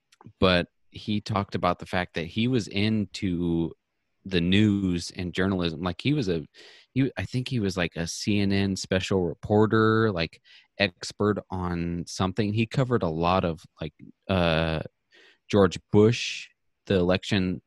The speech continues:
that year back in, like, the nineties, and a bunch of stuff. And then he said he realized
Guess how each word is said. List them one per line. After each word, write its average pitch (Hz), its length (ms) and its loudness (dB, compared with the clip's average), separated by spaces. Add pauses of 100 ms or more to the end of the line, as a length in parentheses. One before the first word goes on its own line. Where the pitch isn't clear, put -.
(180)
that 92 240 0
year 98 300 2
back 85 340 -4
in, 92 240 -2
like, 80 220 -4
the 80 100 -2
nineties, 101 880 0 (560)
and 80 560 -2
a 95 100 -2
bunch 104 300 -2
of 87 80 -10
stuff. 90 400 -6 (360)
And 95 100 -10
then 95 100 -6
he 98 320 -2
said 87 380 -6
he 98 240 -10
realized 85 1000 -4